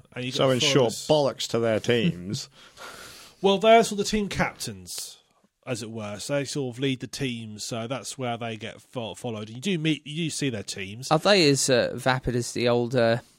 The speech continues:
Speaker 3: fighting game industry, where they would just get really, really angry with each other? And there's some great videos of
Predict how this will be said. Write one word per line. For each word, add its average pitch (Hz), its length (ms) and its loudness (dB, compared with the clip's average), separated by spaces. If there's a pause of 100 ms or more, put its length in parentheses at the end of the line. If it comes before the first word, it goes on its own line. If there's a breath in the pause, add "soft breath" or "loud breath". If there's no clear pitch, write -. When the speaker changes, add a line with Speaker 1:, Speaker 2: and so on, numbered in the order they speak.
(840)
Speaker 3:
fighting 131 380 2
game 127 240 4
industry, 127 560 2
where 120 120 2
they 117 140 4
would 117 180 -2
just - 260 -8
get - 160 -8
really, 113 600 0
really 110 320 2
angry 113 340 2
with 113 140 2
each 98 180 -2
other? 110 200 2 (320 loud breath)
And 104 80 -4
there's 123 100 0
some - 140 -6
great 107 260 2
videos 101 360 0
of 101 120 -8